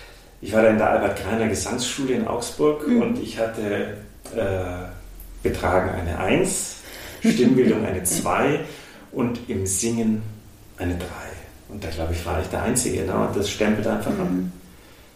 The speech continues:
Speaker 1: Und auch in der Grundschule waren wir zwei, jetzt nenne ich den anderen Namen nicht, wenn man den
Speaker 2: <laughs>
Speaker 1: Podcast hört, äh, wir hatten eine Drei.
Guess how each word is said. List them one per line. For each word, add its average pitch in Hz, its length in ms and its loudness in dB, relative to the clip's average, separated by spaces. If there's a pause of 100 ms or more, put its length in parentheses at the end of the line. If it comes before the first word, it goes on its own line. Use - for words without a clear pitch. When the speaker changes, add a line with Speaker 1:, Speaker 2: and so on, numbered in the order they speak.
(280)
Speaker 1:
Und 117 120 2
auch 113 80 8
in 110 60 4
der 107 120 8
Grundschule 170 760 6 (300)
waren 113 200 2
wir 107 140 4
zwei, 123 540 4
jetzt - 240 -6
nenne 113 180 -2
ich 110 60 -6
den 104 120 0
anderen 98 320 2
Namen 104 320 0
nicht, 131 220 2
wenn - 280 6 (100)
man - 80 2
den 294 140 4
Speaker 2:
<laughs> - 0 -
Speaker 1:
Podcast - 540 2
hört, 135 320 8 (480)
äh, 127 220 -2
wir 123 120 2
hatten 123 140 -2
eine 123 220 2
Drei. 117 440 6